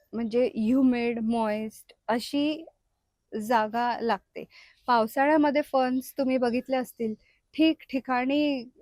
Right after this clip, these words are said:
अ, डोंगरावर, हिल स्टेशन्सवर, जमिनीवर खूप उगवतात.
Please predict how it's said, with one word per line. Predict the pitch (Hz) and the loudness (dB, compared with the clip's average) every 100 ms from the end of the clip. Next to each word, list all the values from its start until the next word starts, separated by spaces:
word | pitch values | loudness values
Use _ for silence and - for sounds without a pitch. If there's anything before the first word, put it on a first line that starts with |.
| - | -8
अ, | 233 226 220 214 214 | -6 -2 -2 -2 -2
डोंगरावर, | 208 226 220 220 233 220 214 208 214 | 0 0 2 0 0 0 -2 -6 -8
हिल | 220 254 247 | -4 -2 -2
स्टेशन्सवर, | - 233 233 214 214 214 202 202 202 _ - - - | -6 -8 -8 -10 -12 -12 -8 -6 -8 _ -20 -20 -8
जमिनीवर | 214 254 240 254 240 214 214 - _ _ | 0 0 2 -2 -2 -6 -8 -10 _ _
खूप | - 370 403 339 | 2 6 6 4
उगवतात. | 220 208 - 180 | -2 -4 -4 -16